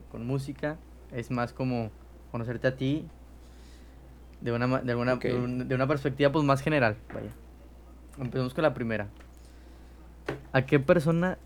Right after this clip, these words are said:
Speaker 1: prefieres pedir consejos?
Speaker 2: Hmm. Mm, bueno. Número uno se llama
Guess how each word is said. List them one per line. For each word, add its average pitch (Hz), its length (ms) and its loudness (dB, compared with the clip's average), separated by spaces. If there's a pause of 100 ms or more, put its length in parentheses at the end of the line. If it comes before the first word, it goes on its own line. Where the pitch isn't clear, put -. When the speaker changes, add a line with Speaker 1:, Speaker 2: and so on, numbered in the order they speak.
(120)
Speaker 1:
prefieres 135 440 2
pedir 127 240 0
consejos? 120 580 -2 (2250)
Speaker 2:
Hmm. 131 240 2 (1900)
Mm, 139 540 2 (600)
bueno. 117 300 0 (1160)
Número 131 300 4
uno 160 400 4 (180)
se 117 220 -2
llama 120 640 0